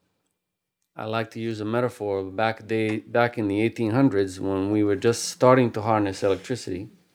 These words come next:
uh, we saw the lightning, and we, for thousands of years, we saw the lightning.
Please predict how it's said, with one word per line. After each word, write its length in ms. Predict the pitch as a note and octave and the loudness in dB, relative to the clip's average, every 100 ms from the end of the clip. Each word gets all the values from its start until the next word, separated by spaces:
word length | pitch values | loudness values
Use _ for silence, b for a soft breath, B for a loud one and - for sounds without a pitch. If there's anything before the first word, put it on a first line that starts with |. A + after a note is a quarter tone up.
| _ _ _ _ _ _ _ _ _ _ _ - | _ _ _ _ _ _ _ _ _ _ _ -16
uh, 180 | - - | -14 -12
we 180 | G#2 G2 | -10 -10
saw 240 | - G#2+ | -4 -2
the 100 | G2 | -2
lightning, 520 | G#2 A#2 A#2 G#2 G2+ | 0 -2 -2 -6 -6
and 180 | F#2 F#2 | -6 -6
we, 300 | F#2+ F#2+ F2 _ | -6 -6 -8 _
for 300 | - A#2 G2+ F#2 _ _ _ _ - | -20 -14 -12 -14 _ _ _ _ -4
thousands 400 | C3 D#3 C#3 A#2 | 2 4 4 0
of 140 | G#2 | -4
years, 380 | G2+ F#2 F2+ F2+ | -4 -4 -4 -8
we 120 | G2 | -12
saw 220 | F#2+ G#2 F#2+ | -8 -6 -2
the 80 | |
lightning. 520 | F#2+ B2 C3 F#2+ G2+ | 0 0 0 -6 -8